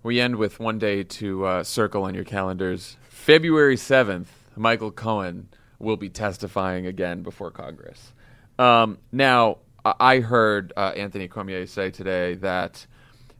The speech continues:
his sources told him that Cohen did cut a deal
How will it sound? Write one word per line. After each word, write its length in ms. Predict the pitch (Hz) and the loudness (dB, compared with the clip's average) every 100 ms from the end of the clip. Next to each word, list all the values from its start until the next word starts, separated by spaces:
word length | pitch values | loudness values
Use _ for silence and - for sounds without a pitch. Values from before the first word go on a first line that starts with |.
| _ _ - | _ _ -14
his 280 | 113 120 107 | -6 -6 -4
sources 800 | 110 101 - 98 92 - - _ _ _ _ | -4 -4 -6 -10 -10 -16 -20 _ _ _ _
told 280 | 110 98 95 | -6 -4 -4
him 420 | 107 104 98 95 | -6 -6 -6 -4
that 380 | 92 87 82 - _ _ _ - | -2 0 -2 -6 _ _ _ -10
Cohen 520 | 123 123 117 98 90 _ - | -2 -2 -2 -6 -12 _ -2
did 300 | 120 107 - | 0 0 -4
cut 220 | - 98 | -4 -4
a 60 | 90 | -4
deal 520 | 95 92 92 92 | -6 -4 -2 -4